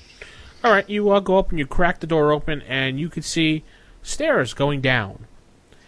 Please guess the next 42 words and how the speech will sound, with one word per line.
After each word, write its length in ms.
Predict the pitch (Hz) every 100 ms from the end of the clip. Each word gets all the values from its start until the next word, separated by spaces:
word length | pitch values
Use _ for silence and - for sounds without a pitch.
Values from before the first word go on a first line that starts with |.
| -
And 300 | 131 139 139
at 140 | 127
the, 100 | 139 131 _ _ _ _ 165
the 160 | 160
very 460 | 147 151 185 196 170 - - 160
end 160 | 190
of 80 | 160
your 160 | 156 143
vision, 360 | 147 151 139
you 120 | 135 127
see 220 | - 135
a 40 |
very 500 | 120 135 147 151 147
faint 400 | - - 147 -
light 340 | 131 123 113 - - - _ - _ _ -
and 100 | 127
it 40 |
looks 240 | 127 143 -
like 100 | 143
you 100 | 139
can 140 | 131
hear 480 | 113 143 135 117 113 - _ _ _ - -
the 80 |
crackling 480 | - 139 127 135 120
sounds 340 | - 123 127 117
of 100 | 113
maybe, 200 | 113 107
like, 160 | 101
a 40 | 104
fire 380 | - 107 107
pit, 400 | 104 113 104 104
or 260 | 101 - - - _ _ _ _ _ _ _ _ -
maybe 180 | 139 120
it 60 | 117
could 140 | 117
be 80 | 107
a 40 |
torch. 520 | - - 123 110 -
You're 80 | 156
not 160 | 139 -
sure, 260 | - 92
but 180 | 107 98